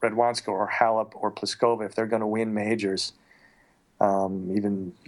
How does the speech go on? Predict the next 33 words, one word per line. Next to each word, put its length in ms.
even 240
Cibulkova, 800
uh, 100
you 120
know, 100
if 60
those 180
people 260
are 60
gonna, 320
if 60
those 140
people 180
are 20
gonna 140
break 240
through 200
at 120
any 160
point, 380
this, 340
this, 460
this 260
would 100
seem 260
to 40
be 180
the, 280
this 140
would 60
be 120
the 100
one. 320